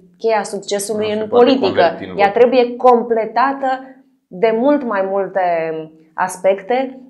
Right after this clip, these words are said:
Speaker 1: uh, care conturează în final, uh, portretul robot al unui candidat. Acesta este motivul amânărilor.
Speaker 2: Apropo de chestiunea aceasta a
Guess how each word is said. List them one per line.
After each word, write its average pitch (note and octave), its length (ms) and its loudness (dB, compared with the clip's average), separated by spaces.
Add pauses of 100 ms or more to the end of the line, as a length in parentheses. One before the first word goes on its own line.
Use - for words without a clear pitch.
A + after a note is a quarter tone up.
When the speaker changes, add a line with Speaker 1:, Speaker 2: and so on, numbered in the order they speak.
Speaker 1:
uh, G3+ 260 -2
care A3+ 220 2
conturează A#3+ 720 4 (200)
în G#3 60 -4
final, G3+ 420 -4
uh, G#3+ 500 -2 (260)
portretul G#3+ 560 2
robot F#3+ 300 -2
al G3 100 -2
unui G3 140 -6
candidat. F#3 540 -2
Acesta C4+ 320 0
este C4 180 0
motivul G#3+ 400 -4
amânărilor. G3 800 -2 (240)
Speaker 2:
Apropo B2 360 -4
de A#2+ 160 -4
chestiunea A2+ 360 -8
aceasta G#2+ 340 -8
a G2 560 2